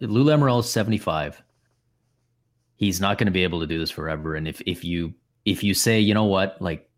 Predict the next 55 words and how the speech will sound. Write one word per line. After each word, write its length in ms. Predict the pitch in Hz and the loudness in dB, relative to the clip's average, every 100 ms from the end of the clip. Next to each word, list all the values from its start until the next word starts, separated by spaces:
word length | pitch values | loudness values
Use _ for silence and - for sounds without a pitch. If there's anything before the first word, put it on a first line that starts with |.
| _ | _
it, 200 | 123 117 | -2 0
maybe 300 | 120 117 143 | 2 4 4
in 60 | 147 | 4
a 40 | |
perfect 380 | 113 113 110 113 | 2 0 0 2
world, 200 | 110 107 | 2 4
you 40 | 95 | 2
go, 120 | 98 | 2
"You 100 | 98 | 2
know, 100 | 110 | 0
we're 160 | 113 117 | 2 0
just 100 | 123 | 0
gonna 140 | 170 143 | -2 -4
keep 280 | - - 120 | -6 -8 -4
everything. 300 | 151 185 175 | 0 0 0
It 140 | 127 | 0
seems 220 | - 180 | 0 0
to 80 | - | 0
be 100 | 170 | 0
working." 640 | 127 110 117 147 135 131 - _ _ _ _ _ - | 2 2 2 2 0 -2 -8 _ _ _ _ _ -8
You've 140 | 101 | -4
got 240 | 110 104 - | 0 0 2
Lamoriello's 920 | 107 135 127 127 143 139 131 117 - | 2 4 4 4 4 4 4 0 -6
the, 300 | 110 101 98 | -2 -2 -2
the 100 | 98 | -6
veteran, 720 | 87 101 107 120 110 104 104 - - | -2 -2 0 0 0 0 -2 -6 -12
the 100 | - _ _ _ _ _ | -12 _ _ _ _ _
crusty 360 | - 127 127 110 | -4 -2 0 0
veteran. 540 | 107 107 110 107 101 | 0 0 0 0 0
You've 160 | 92 90 | -2 -2
got 240 | 95 90 | -2 -2
the 60 | 95 | -6
cap 340 | - 113 117 | -2 -2 -2
guy. 240 | 120 107 107 | -2 0 0
You've 260 | 98 92 | 0 -2
got 280 | 92 87 - | -2 -2 -2
the 80 | 85 | -4
analytics 520 | 90 98 95 90 - | -2 0 0 -4 -4
guy. 180 | 98 87 | -2 -2
You've 200 | 82 82 | -2 -6
got 220 | 85 82 | -6 -6
the 60 | - | -6
scouting 400 | - 87 87 82 | -4 -2 -2 -2
guy. 420 | 82 80 80 73 _ _ _ _ _ _ | -2 0 -2 -4 _ _ _ _ _ _
It's 140 | - - | -14 -12
perfect. 500 | - 101 90 87 90 | -4 -2 -2 -4 -4
Let's 160 | 92 - | -4 0
keep 220 | 117 104 | 2 2
it 80 | - | 0
for 160 | 90 | -4
two 180 | - 123 | 0 0
more 240 | 110 101 | 2 2
years. 360 | 87 98 82 - | 2 0 -2 -2
Well, 240 | 110 101 - | -2 -2 -4
it, 140 | 78 | -12